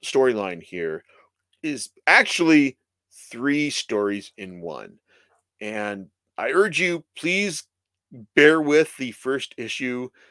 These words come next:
Just do your best to get through it, because it's, it's, it's tough, because, you know, King is telling a, a story in three diff-, three different, three different eras, and the first issue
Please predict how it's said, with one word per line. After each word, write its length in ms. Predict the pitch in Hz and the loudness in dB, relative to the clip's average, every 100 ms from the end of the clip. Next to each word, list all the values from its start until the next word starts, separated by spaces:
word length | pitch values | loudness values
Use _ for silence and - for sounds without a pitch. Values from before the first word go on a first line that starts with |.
| _ _ _ _ _ | _ _ _ _ _
Just 220 | 110 - - _ | -12 -12 -14 _
do 100 | 147 | -4
your 160 | 170 160 | 2 4
best 220 | 151 139 | 4 4
to 60 | 123 | 2
get 200 | 135 - | 0 0
through 240 | 127 131 | 0 0
it, 80 | 139 - | 0 -10
because 640 | 104 110 104 104 - - _ - _ _ _ _ _ - | -6 0 0 -2 -8 -14 _ -20 _ _ _ _ _ -8
it's, 560 | 151 - - - - _ _ _ | -8 -8 -10 -10 -12 _ _ _
it's, 200 | - - _ | -10 -10 _
it's 200 | 185 - | -4 -2
tough, 300 | - 135 101 | 0 0 0
because, 400 | 113 110 113 101 - | -8 -6 -6 -6 -6
you 100 | 123 | -6
know, 140 | 107 - | -6 -6
King 400 | 170 175 170 165 | -4 -4 -6 -8
is 280 | 156 135 | -6 -6
telling 280 | - 135 135 | -4 -4 -2
a, 120 | 135 - _ - | -4 -6 _ -14
a 80 | 143 | -10
story 380 | - 123 117 117 | -6 -6 -6 -8
in 100 | 107 | -12
three 240 | 127 131 | -10 -8
diff-, 220 | 135 - _ | -8 -10 _
three 100 | 127 | -10
different, 220 | 123 135 - _ | -8 -10 -14 _
three 140 | 151 196 | -4 -2
different 260 | 196 131 | -2 -4
eras, 340 | 117 110 107 - _ _ _ 147 | -4 -2 -4 -10 _ _ _ -10
and 160 | 139 | -6
the 80 | 131 | -4
first 320 | - 196 - | 4 4 4
issue 440 | 151 - 135 131 | -4 -6 -6 -6